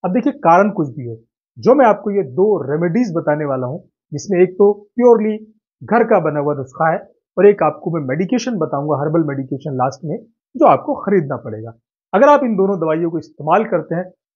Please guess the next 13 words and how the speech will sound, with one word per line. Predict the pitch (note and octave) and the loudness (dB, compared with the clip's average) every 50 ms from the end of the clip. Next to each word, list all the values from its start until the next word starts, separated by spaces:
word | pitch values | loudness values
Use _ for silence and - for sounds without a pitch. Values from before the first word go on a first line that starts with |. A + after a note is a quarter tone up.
| _ - | _ -4
तो | E3 | 0
मैं | E3 E3+ | 2 2
आपको | E3+ E3+ - - F3+ | 2 2 0 -2 -2
लिख | D3+ C3 C3+ D3+ G#3 A#3 A3+ - - | -2 0 0 0 0 0 -2 -4 -6
के | _ - G3+ G3+ | _ 4 4 4
दे | D#3+ C3+ D#3 F3 | 4 2 -2 -2
सकता | E3+ F3 D#3+ C3+ - - D3+ | -2 -4 -8 -10 -8 -6 -6
हूं | C#3+ E3 E3+ | -6 -6 -6
कि | E3+ - C#3 | -8 -6 -4
आपको | C3 C3 D3 D3 - - - E3+ E3+ F#3+ F#3 - _ _ _ _ _ _ - | -2 -2 -2 -2 -4 -8 -6 -4 -4 -4 -6 -10 _ _ _ _ _ _ -6
छींकों | - - C4+ C4 - A#3 F#3 | 0 0 2 4 4 2 2
की | E3+ F#3 | 2 -2
समस्या | - - D3+ C#3+ C3+ - - - D#3+ E3+ | -8 -8 -8 -8 -10 -10 -10 -8 -6 -6